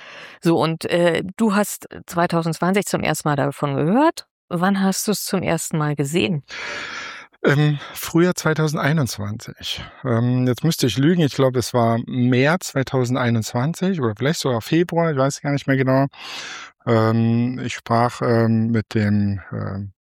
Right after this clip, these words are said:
Speaker 2: einen der Investoren und, ähm, mit dem Architekturbüro und, äh, die hatten eine Idee und, ähm, sagten, "Mensch, guckt's euch einfach mal an."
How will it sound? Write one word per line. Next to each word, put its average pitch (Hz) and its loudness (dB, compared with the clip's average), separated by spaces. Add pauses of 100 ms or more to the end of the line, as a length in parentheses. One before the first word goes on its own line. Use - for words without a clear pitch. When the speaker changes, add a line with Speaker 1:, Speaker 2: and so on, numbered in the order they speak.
(180)
Speaker 2:
einen 117 2
der 120 2
Investoren 143 2
und, 120 0
ähm, 117 -2
mit 117 -8
dem 113 -4
Architekturbüro 120 0 (600)
und, 117 -2
äh, 117 -2
die 107 0
hatten 113 2
eine 113 -2
Idee 147 4 (320)
und, 110 0
ähm, 113 -2
sagten, 110 -2
"Mensch, 127 0
guckt's - -4
euch 117 0
einfach 113 0
mal 113 0
an." 196 2